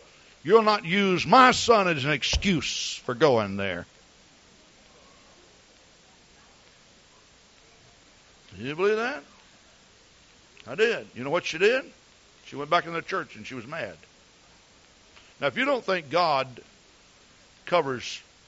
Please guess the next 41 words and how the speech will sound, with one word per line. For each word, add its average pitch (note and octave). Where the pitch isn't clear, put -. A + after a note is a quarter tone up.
for C#3
you C3+
as A2
a A2
new D3
convert, A2
I A#2+
mean, D#3+
I G#3+
was D3+
steaming G#3+
mad F3+
and B2
she F3
was D#3+
too. D#3
So D#3
I'm F#3+
outside E3+
and D#3
this E3
kid's E3+
just -
screaming G3+
he D#3+
didn't D3+
like C#3+
his A#2
dad. G2+
Just F#3+
scream, A#3+
scream, C#3
scream, C4
scream, C3
scream. C#3
She -
goes A#3
back E3
inside G3
the G3+
church. -